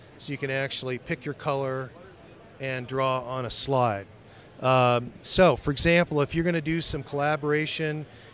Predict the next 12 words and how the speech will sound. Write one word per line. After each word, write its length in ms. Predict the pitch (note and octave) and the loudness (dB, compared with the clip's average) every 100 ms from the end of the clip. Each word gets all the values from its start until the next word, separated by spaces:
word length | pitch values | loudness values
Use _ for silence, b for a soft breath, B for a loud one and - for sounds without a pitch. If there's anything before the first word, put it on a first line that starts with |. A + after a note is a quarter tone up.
| B | B
and 240 | A#2+ A#2+ A#2 | -8 -6 -6
you're 80 | |
using 280 | B2 C3+ B2+ | -6 -6 -6
something 300 | A#2 D3+ C#3 | -6 -6 -4
like 180 | B2+ G#2+ | -6 -6
PowerPoint 760 | D3 D3 D#3 - D#3+ D3+ D3+ D3 - B B B | -2 0 -2 -4 -4 -2 -2 -6 -12 B B B
and 200 | C3+ C3 | -4 -2
you 100 | C3 | 0
wanna 160 | C3 A#2+ | -2 -2
emphasize 680 | B2+ D3+ D#3 - D3 D3+ D3 | -4 -4 -4 0 2 2 2
some 160 | D3+ | -4
things, 720 | C3+ D#3 D3+ D3 D3 D3 - | -2 -2 0 -2 -4 -6 -8